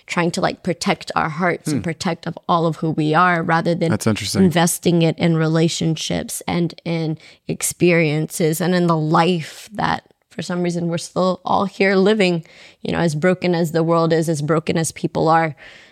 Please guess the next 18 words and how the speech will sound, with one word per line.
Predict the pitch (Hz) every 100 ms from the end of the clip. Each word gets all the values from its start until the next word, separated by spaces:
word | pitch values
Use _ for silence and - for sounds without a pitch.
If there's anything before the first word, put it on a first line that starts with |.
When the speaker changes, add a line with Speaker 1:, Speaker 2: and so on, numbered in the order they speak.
| _
Speaker 1:
I | -
think | 156 170 - - -
the | 165 - _ -
purpose | 202 185 175 170
is | 160 -
to, | - -
to | - - 180
do | 160 180 175 175
life | 170 165 160 -
and | 175 156
to | 165
do | 143 170
it | - -
well | 156 139 160 202 202
and | 165 156 160 156
to | - 160
feel | - - 170 156
it, | 170 185 -